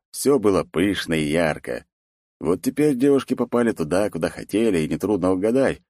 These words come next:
что меня сразу потащили танцевать. Да, танцевать. Я слегка лишь умел и выглядел явно неуклюже.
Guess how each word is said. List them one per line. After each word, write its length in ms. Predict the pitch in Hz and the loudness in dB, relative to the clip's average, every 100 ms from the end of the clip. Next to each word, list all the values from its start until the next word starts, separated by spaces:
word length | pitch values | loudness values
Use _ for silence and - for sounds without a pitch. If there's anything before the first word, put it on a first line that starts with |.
| _ - | _ -10
что 140 | - | -4
меня 140 | 90 80 | -2 -2
сразу 380 | 82 87 85 | 0 0 0
потащили 420 | 90 - 90 90 82 | -4 -6 -4 -4 -6
танцевать. 680 | - 92 139 139 90 - - _ _ _ _ _ _ _ _ | -6 -4 -2 0 0 -4 -16 _ _ _ _ _ _ _ _
Да, 540 | - 78 117 165 170 87 | -4 0 2 4 2 0
танцевать. 880 | 87 80 - 78 90 104 101 - - _ | -2 -2 -2 0 2 2 0 -6 -20 _
Я 160 | - 98 | -2 0
слегка 460 | - 165 160 202 190 | 0 -2 0 2 2
лишь 200 | 139 - | 2 0
умел 380 | 87 123 113 | 0 2 2
и 60 | 82 | 2
выглядел 440 | 85 113 87 85 | 0 0 0 0
явно 380 | 78 98 143 92 | 0 2 2 0
неуклюже. 640 | 78 80 80 139 95 69 | -2 -2 0 0 0 -4